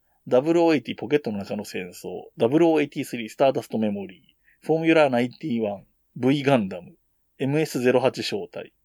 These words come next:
ガンダムエボルブ、イグルー、ガンダムユニコーン、イグルーツー、機動戦士ガンダムサンダーボルト、えー、機動戦士ガンダムナラティブっていうところが、えー、今までテレビとか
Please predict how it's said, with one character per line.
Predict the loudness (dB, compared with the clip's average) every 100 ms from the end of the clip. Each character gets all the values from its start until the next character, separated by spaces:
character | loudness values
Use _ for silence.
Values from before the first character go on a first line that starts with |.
| _ -2
ガ | 2 2
ン |
ダ | 2
ム | 0 0
エ | 2
ボ | 2
ル | 2
ブ、 | -6 -20 _ _ _ _
イ | -8 2
グ | 4 4
ル | 0
ー、 | -10 -18 _ _ _ _ 0
ガ | 2
ン |
ダ | 2
ム | 2
ユ | 0
ニ | -2 -2
コ | -2
ー | -2
ン、 | -2 -14 _
イ | -10
グ | -2 2
ル | 4 4
ー |
ツ | 0 -6
ー、 | -6 -8 _ _ _ _
機 | 0
動 | 2 2
戦 | -2
士 | 0
ガ | -2
ン | 0
ダ |
ム | -4
サ | -4
ン | 2
ダ | 2
ー | 4
ボ | 0
ル | 0
ト、 | -2 -2 -4 _ _ _ _
え | -12 -10 -12
ー、 |
機 | -2
動 | 2 2
戦 | 0
士 | 0
ガ | 0 0
ン |
ダ | 0
ム | 2
ナ | 4 4
ラ | 2
テ | -2
ィ |
ブ | -8
っ | -10 _ _ _ _
て | -8
い | 0 2
う | 2
と | 2
こ | 4
ろ | 6
が、 | 6 6 2 _ _ _ _ -10
え | -8 -8
ー、 | 0
今 | 4
ま | 6 4
で | 2
テ | -8 -6
レ | -6
ビ | -6
と | -8
か | -6 -6 -8